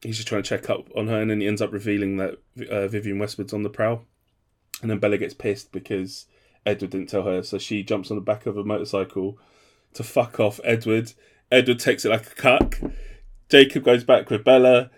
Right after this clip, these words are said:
and she's a reverse Pocahontas of some white woman trying to get into the natives. Um,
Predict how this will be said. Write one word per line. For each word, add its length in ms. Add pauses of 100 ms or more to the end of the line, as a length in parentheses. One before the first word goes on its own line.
(120)
and 180
she's 480 (140)
a 160
reverse 320
Pocahontas 1080
of 220
some 240
white 240
woman 260
trying 160
to 60
get 80
into 180
the 100
natives. 680 (480)
Um, 720